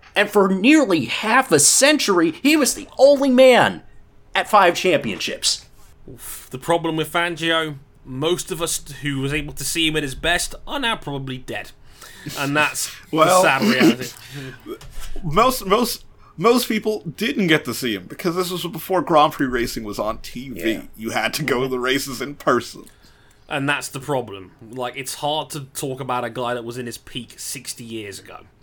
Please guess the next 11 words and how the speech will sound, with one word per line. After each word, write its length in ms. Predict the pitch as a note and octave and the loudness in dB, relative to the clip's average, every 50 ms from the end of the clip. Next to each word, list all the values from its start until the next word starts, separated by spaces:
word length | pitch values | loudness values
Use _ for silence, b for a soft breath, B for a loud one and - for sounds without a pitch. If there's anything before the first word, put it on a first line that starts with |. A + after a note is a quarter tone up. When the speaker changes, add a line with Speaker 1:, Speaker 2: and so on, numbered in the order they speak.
| B B B B B B B B D#3+ C#3 | B B B B B B B B -20 -10
Speaker 2:
Um, 580 | - B2+ B2 B2 B2 B2 B2 A#2+ A2+ A#2 A#2 A#2+ - - _ _ | -8 -4 -4 -2 -2 -4 -4 -6 -8 -12 -14 -16 -18 -20 _ _
seventy 500 | - - - - C#3 D#3+ D3 B2 - G#2+ | -16 -14 -10 -8 -8 -8 -8 -12 -14 -16
years 220 | G#2 G#2+ G#2+ G2 G#2 | -16 -16 -16 -14 -12
ago, 180 | G#2 G2+ G2+ | -10 -10 -10
I'd 80 | G2 G2+ | -8 -10
actually 280 | G#2 G2+ - A#2+ A2+ | -12 -16 -16 -14 -12
argue 320 | A2+ A2 G#2+ G#2+ G#2 G2+ G2 | -12 -12 -12 -14 -16 -18 -16
now, 180 | A2 B2 A#2+ A2 | -12 -12 -12 -12
quite 240 | - A2+ G#2 G#2 G#2 | -12 -12 -14 -14 -14
frankly. 400 | - B2 G#2+ G2 - - A2 - | -14 -14 -14 -14 -16 -16 -14 -12
So, 280 | - - B2+ A#2 A2 | -10 -8 -8 -8 -10